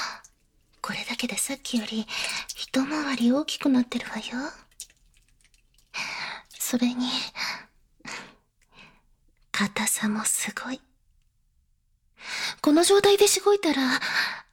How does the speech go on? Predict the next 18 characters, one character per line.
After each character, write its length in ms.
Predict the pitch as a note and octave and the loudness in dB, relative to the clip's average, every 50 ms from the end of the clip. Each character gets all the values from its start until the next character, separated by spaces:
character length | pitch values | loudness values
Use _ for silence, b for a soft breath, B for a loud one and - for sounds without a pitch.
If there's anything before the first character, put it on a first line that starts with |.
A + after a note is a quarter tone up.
| _ _ - | _ _ 2
あ 120 | F#3+ G3+ | 2 2
っ 60 | G3 G3+ - - | 2 2 0 2
と 100 | A#3 A#3+ | 4 4
い 140 | C4 C#4 | 4 4
う 60 | C#4 C#4 | 2 0
間 140 | C#4 C#4 | 0 -2
に 120 | C#4 C#4 C4+ | -2 -4 -8
い 60 | - | -8
っ 20 | |
て 120 | - - D4 | -6 -4 -2
し 140 | - - - | -2 -2 -2
ま 120 | - D4+ | -4 -4
い 40 | D4+ | -2
そ 180 | - - - D#4 | -2 -2 -2 -2
う 80 | D4 | -2
ね。 240 | B3 A#3 - E4 F4 _ _ _ _ _ _ _ _ _ _ _ _ _ _ _ _ _ _ _ _ _ _ _ _ _ _ _ _ _ _ _ B B B B B B B B | -2 -4 -6 -10 -14 _ _ _ _ _ _ _ _ _ _ _ _ _ _ _ _ _ _ _ _ _ _ _ _ _ _ _ _ _ _ _ B B B B B B B B
で 180 | A#3 A#3 A#3 B3 | 4 4 4 4
も、 300 | B3+ A#3 A3 G#3+ G#3+ | 4 4 2 2 0